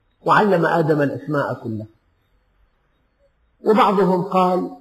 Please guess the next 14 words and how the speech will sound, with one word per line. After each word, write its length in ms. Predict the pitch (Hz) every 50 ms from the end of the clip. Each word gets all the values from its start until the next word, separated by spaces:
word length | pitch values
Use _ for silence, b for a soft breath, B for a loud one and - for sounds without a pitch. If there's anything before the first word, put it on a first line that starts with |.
| _ _ _ -
علمه 640 | 135 151 165 170 190 208 202 202 185 175 185 180 - 160
أسماء 760 | - - 190 185 202 202 208 - 180 175 175 175 - - - _ - - _ _ _ _ _ _ _ _ _ _ - 139
ذريته 800 | 151 185 185 165 170 175 196 196 190 - 175 139 165 165 143 143
جميعا، 480 | 147 139 131 120 104 98 127 135 139 135 - _ _ _ _ _ _ _ _ _ _ _ _ _ _ _ -
لأن 360 | 156 175 - 220 220 208 208
كل 360 | 202 208 262 262 226 214 208 160
ذريته 920 | 165 175 160 160 165 156 160 160 147 - 160 151 135 151 165 170 175 - - - -
في 80 | 214
ظهره، 560 | 208 175 214 190 - 147 139 135 135 139 - - - - - _ _ _ _ _ _ _ _ _ _ _ _ _ _ _ _ _ _ _ _ _ _ _ _ _ _ _ _ _ _ _ _ _ _ _ _ _ _ - -
وبعضهم 520 | 170 196 226 214 208 220 202 196 196 190
قال 320 | - - 214 214 208 196 170
علمه 640 | 135 170 175 185 196 196 196 190 180 175 - -
أسماء 340 | - - 170 165 160 - 156
الملائكة، 600 | 147 143 139 135 135 127 - 120 110 - -